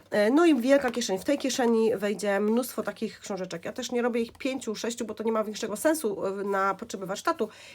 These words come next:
Jeżeli będziesz chciała sobie takich, e, elementów zrobić więcej, dwie, trzy takie, można to je w-, spokojnie włożyć, bo ta kieszeń jest bardzo długa, duża i jest tutaj miejsce, e, żeby w niej włożyć. Oczywiście napisy, e, też będą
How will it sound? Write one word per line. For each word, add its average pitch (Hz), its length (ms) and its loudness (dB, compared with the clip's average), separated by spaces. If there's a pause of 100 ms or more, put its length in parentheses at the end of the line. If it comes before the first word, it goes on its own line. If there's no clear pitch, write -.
Jeżeli 226 260 -4 (140)
będziesz 240 280 -2
chciała 254 300 2
sobie 240 220 -2
takich, 254 440 -2
e, 214 260 -2
elementów 233 400 0
zrobić 202 260 -4
więcej, 233 580 -2
dwie, 226 400 0
trzy - 380 -6
takie, 214 460 2
można 220 280 2
to 214 100 -4
je 208 100 -2
w-, - 200 -6
spokojnie 240 540 4
włożyć, 214 220 2
bo 208 100 -2
ta 202 100 -4
kieszeń 214 260 -2
jest 202 140 -4
bardzo 254 400 4
długa, 240 440 4 (160)
duża 226 360 2
i 226 160 -2
jest 226 220 2
tutaj 226 300 0
miejsce, 196 540 2 (320)
e, 190 460 6
żeby 190 240 -2
w 185 60 -4
niej 190 200 2
włożyć. 226 420 4 (300)
Oczywiście 277 360 2
napisy, 233 500 2
e, 214 440 2
też 226 280 -2
będą 208 420 2